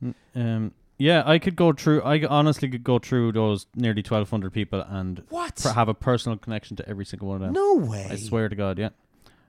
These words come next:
Speaker 1: I could randomly just go down here now. I'll just and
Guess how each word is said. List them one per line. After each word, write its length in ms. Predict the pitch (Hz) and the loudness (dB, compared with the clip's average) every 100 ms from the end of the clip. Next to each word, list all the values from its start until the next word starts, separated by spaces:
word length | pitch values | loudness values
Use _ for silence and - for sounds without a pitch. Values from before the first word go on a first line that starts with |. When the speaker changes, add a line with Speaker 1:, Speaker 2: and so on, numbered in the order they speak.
| - | -4
Speaker 1:
I 100 | 110 | -2
could 120 | 110 | 0
randomly 480 | 123 135 131 127 123 | 2 4 4 2 2
just 200 | 120 - | 0 0
go 140 | 123 | 0
down 240 | 117 113 107 | 2 2 0
here 160 | 110 | 0
now. 160 | 104 101 | 0 0
I'll 100 | 113 | 0
just 220 | 117 - - _ _ | -2 -4 -10 _ _
and 220 | 135 175 | -2 0